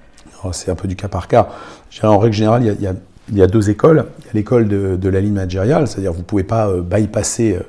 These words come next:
les lignes managériales, c'est même très contre-productif, parce qu'à un moment donné, euh, si vous mettez en place toute une structure, euh, qui n'est pas, euh, la ligne, qui est en parallèle de la ligne managériale, vous, vous avez légitimement des managers intermédiaires, notamment, qui peuvent se sentir dépossédés.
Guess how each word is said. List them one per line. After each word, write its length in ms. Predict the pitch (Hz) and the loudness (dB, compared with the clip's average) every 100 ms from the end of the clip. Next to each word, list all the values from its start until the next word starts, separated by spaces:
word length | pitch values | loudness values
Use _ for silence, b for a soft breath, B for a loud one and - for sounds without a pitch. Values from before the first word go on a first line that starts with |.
| B B B - | B B B -4
les 80 | 101 | -2
lignes 120 | 101 | 0
managériales, 460 | 95 90 104 160 - | -2 -2 0 2 0
c'est 120 | - | -2
même 100 | 92 | -6
très 160 | - 110 | -4 -4
contre-productif, 720 | 98 - - 101 95 180 - | -4 -8 -8 -8 0 0 0
parce 140 | - | -6
qu'à 100 | - | -8
un 20 | 98 | -6
moment 160 | 92 | -4
donné, 300 | 92 104 110 | -2 0 0
euh, 100 | - B B B | -4 B B B
si 140 | - 107 | -12 -2
vous 80 | 110 | 0
mettez 240 | 104 120 | 2 0
en 80 | 101 | 0
place 320 | 120 110 - | 2 0 0
toute 200 | 131 - | -6 -2
une 80 | 127 | -4
structure, 680 | - 127 - - 127 95 90 | -2 -4 -2 2 4 4 -2
euh, 80 | - | -2
qui 120 | 117 | 0
n'est 100 | 113 | 2
pas, 420 | - 147 131 - | 4 4 4 -4
euh, 500 | 104 98 92 90 90 | -6 -4 -4 -6 -6
la 120 | 92 92 | -4 -2
ligne, 200 | 104 98 | -4 -6
qui 120 | - | -8
est 20 | |
en 80 | 85 | -4
parallèle 380 | 104 117 113 104 | 2 6 6 4
de 60 | |
la 120 | 87 | 0
ligne 80 | 90 | -2
managériale, 540 | 90 87 92 110 156 120 | -4 -4 -2 0 0 0
vous, 400 | 101 101 101 95 | -4 -8 -8 -8
vous 60 | |
avez 140 | 92 95 | -4 0
légitimement 520 | 98 90 - 101 120 | 0 -2 -4 -2 0
des 60 | |
managers 240 | 90 90 98 | -2 -4 -4
intermédiaires, 480 | 92 - 95 107 120 | -4 -8 -6 -4 -2
notamment, 300 | 87 117 120 | -4 -4 -6
qui 140 | - | -10
peuvent 120 | - | -16
se 100 | - | -12
sentir 280 | 95 90 101 | -10 -6 -4
dépossédés. 500 | 95 - - 113 | -4 -6 -2 0